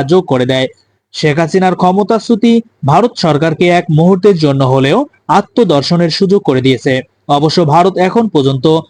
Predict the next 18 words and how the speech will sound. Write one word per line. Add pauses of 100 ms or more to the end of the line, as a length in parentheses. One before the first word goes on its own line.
(160)
তার
নীতিগত (160)
ভুল
শোধরানোর
মতো (400)
কাজ (240)
যুক্ত
করতে
পারেনি
বলেই
মনে
হচ্ছে। (500)
প্রিয়
বন্ধুগণ, (100)
এই
ছিল
আজকের
সর্বশেষ